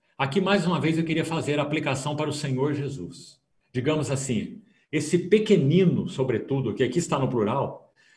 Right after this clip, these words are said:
mas o, o, o pequenino, sobretudo, que nós iremos focar aqui, é o pequenino Jesus. Esse pequenino Jesus, esse verbo que se fez um bebê, que precisou ser posto em fraldas, como Lucas diz de uma maneira tão linda no início do seu evangelho,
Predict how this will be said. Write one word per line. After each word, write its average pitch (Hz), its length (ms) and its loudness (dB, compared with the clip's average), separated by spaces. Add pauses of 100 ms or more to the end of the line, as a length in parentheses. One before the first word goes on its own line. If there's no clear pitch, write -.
mas 143 460 -2
o, 156 60 -2
o, 143 400 -4
o 143 100 -6
pequenino, 185 640 6
sobretudo, 147 640 4
que 113 60 -4
nós 131 180 0 (140)
iremos 131 240 2
focar 113 420 -2
aqui, 127 460 0
é 131 260 0
o 131 160 0
pequenino 147 800 -2
Jesus. - 760 -12 (560)
Esse 202 360 6
pequenino 151 680 0
Jesus, 107 500 0
esse 120 220 -4
verbo 120 560 0
que 113 120 -6
se 120 160 -4
fez 135 380 4
um 117 160 0
bebê, 135 580 -2 (400)
que - 80 -8
precisou 143 380 0
ser 147 320 0
posto 147 300 4
em 113 80 0
fraldas, 127 840 -2 (200)
como 127 180 -2
Lucas 123 500 2
diz 113 340 2
de 123 60 -2
uma 120 120 -2
maneira 120 260 0
tão 156 240 0
linda 139 320 2
no 113 80 -2
início 123 300 0
do 110 80 -8
seu 110 180 -4
evangelho, 117 560 -2